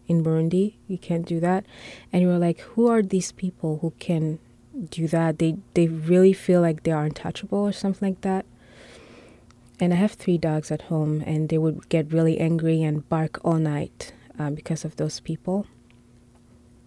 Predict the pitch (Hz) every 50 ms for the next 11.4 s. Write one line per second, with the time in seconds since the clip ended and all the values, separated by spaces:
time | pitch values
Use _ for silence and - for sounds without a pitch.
0 | - - - - - - 233 226 214 - - - 196 190 185 175 170 165 - 170
1 | 160 - - 170 156 - 180 165 160 165 160 - - - - _ _ - - 226
2 | 156 151 143 - - 180 - - - - - _ - - _ _ - 170 165 165
3 | 170 - 170 165 165 165 165 165 165 175 - - - - - 170 156 - 160 156
4 | - - - - - - 165 156 156 165 165 170 - - - - - - - -
5 | - - - - - - - - - - - - - - - - - - - -
6 | - - 175 175 185 202 190 - 202 185 175 165 - 175 170 170 165 - - -
7 | 180 170 160 160 160 160 156 - - - - 165 - - 160 - - 156 156 156
8 | 175 - - - - - - - - - - - - 185 156 147 233 185 160 160
9 | 165 156 - - - - 165 160 175 185 - - - 180 170 - 165 160 156 -
10 | - - 160 156 - - - 165 160 160 160 151 156 160 - - - - - -
11 | - - 151 147 147 151 156 160